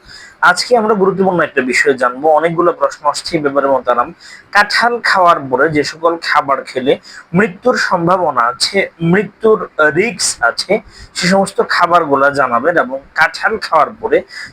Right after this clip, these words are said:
যে সমস্ত খাবার থেকে বিরত না থাকলে জীবন নাশের সম্ভাবনা আছে, এ ব্যাপারে আমরা আজকে গুরুত্বপূর্ণ কয়েকটা কথা শুনবো। আমরা জানি, কাঁঠাল আমাদের খুব পরিচিত এবং প্রিয় একটা খাবার।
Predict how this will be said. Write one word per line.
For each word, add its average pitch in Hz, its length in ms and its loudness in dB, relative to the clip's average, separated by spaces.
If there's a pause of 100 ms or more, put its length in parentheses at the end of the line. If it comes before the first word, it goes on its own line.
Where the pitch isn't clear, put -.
যে 165 60 -2
সমস্ত 190 340 0
খাবার 185 400 2
থেকে 180 240 -2
বিরত 165 360 0
না 147 280 0
থাকলে 160 640 0
জীবন 165 280 2
নাশের 180 360 0 (320)
সম্ভাবনা 196 520 0
আছে, 131 300 -2
এ - 20 2
ব্যাপারে 170 280 0
আমরা 139 240 0
আজকে 131 360 -2
গুরুত্বপূর্ণ 165 480 -2
কয়েকটা 131 320 -2
কথা 123 240 -8
শুনবো। - 320 -12 (600)
আমরা 214 220 0
জানি, 156 460 0 (400)
কাঁঠাল 208 480 2
আমাদের 180 340 4
খুব 180 260 -2
পরিচিত 208 500 0
এবং 180 300 2 (140)
প্রিয় 240 340 2
একটা - 360 -2
খাবার। 98 400 -4